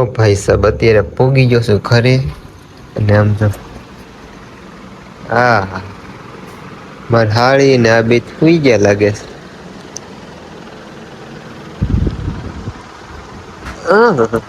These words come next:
જાગસ? હે? હેલો, ડબડે ડબડે ડે.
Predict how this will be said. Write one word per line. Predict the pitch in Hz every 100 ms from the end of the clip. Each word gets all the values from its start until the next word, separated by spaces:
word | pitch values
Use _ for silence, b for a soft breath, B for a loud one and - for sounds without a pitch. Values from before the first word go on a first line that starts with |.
| - - -
જાગસ? | - 120 147 370 - - - - - - - - - - - - - - - - - - - -
હે? | 123 127 180 - - - - - - - - - - - - - - - - - - - -
હેલો, | - 131 190 208 160
ડબડે | 135 175
ડબડે | 214 247 254
ડે. | 240